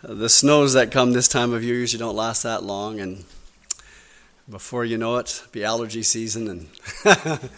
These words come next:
I don't know, all of those things. Anyway, uh,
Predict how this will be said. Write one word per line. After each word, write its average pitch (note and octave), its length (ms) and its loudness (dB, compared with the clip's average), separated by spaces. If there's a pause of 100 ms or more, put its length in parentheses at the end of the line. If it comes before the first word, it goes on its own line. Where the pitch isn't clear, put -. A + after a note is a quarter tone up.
(300)
I G3+ 80 6
don't C3+ 160 -2
know, A2 140 -4
all B2+ 240 0
of A#2 80 -8
those A2+ 240 -6
things. F#2+ 440 -14 (580)
Anyway, C#3 480 2
uh, B2+ 400 2